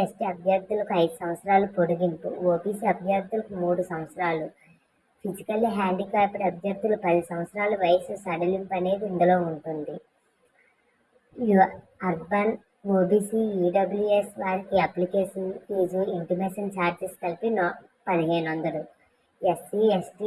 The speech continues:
ఫిజికల్లీ హ్యాండిక్యాప్డ్, ఎక్స్ సర్వీస్ మెన్ అభ్యర్థులకు అప్లికేషన్ ఫీజు అనేది ఉండదు. only ఇంటిమేషన్ ఛార్జెస్ అనేవి ఐదు వందలు.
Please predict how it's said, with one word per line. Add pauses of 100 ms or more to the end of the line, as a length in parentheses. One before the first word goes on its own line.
(140)
ఫిజికల్లీ
హ్యాండిక్యాప్డ్,
ఎక్స్
సర్వీస్
మెన్
అభ్యర్థులకు (480)
అప్లికేషన్
ఫీజు
అనేది (120)
ఉండదు. (420)
only (120)
ఇంటిమేషన్
ఛార్జెస్
అనేవి
ఐదు
వందలు.